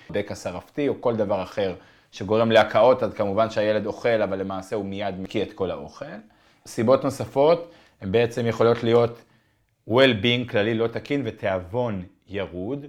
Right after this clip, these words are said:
על סיבותיו, מגידול מוחי או ממצא מוחי במרכז השובע, עד חמצת, שהיא כשלעצמה אנחנו יודעים יכולה לעשות הקאות ובחילות והרגשה כללית רעה.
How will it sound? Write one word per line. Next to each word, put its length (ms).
על 120
סיבותיו, 720
מגידול 640
מוחי 480
או 80
ממצא 400
מוחי 520
במרכז 520
השובע, 640
עד 220
חמצת, 760
שהיא 200
כשלעצמה 640
אנחנו 260
יודעים 200
יכולה 280
לעשות 360
הקאות 680
ובחילות 1080
והרגשה 400
כללית 360
רעה. 260